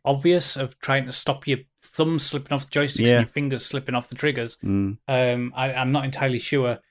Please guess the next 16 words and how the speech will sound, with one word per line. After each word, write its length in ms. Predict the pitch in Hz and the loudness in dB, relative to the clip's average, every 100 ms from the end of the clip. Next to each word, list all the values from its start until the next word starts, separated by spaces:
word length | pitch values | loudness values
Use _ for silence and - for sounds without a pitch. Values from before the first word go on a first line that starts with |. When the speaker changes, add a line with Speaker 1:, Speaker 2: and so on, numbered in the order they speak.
| _ _ _ | _ _ _
Speaker 1:
what 260 | 131 147 139 | 0 0 2
evidence 440 | 135 131 131 131 - | -2 -2 -2 -6 0
they 160 | 131 | 0
had 220 | 117 127 131 | 2 -2 -4
that 180 | 113 | -8
that 160 | - - 131 | -8 -8 -8
would 220 | 123 - | -10 -6
be 140 | 120 | -6
a 60 | 110 | -4
good 260 | - 131 | -2 0
idea, 480 | 113 107 123 143 113 | 0 0 2 2 2
but, 220 | 110 120 - - | -2 -6 -10 -8
you 100 | 127 | -8
know, 160 | 110 107 _ _ _ - | -6 -12 _ _ _ -2
common 240 | 147 117 | 0 2
sense 500 | - 147 131 - | 2 2 0 -6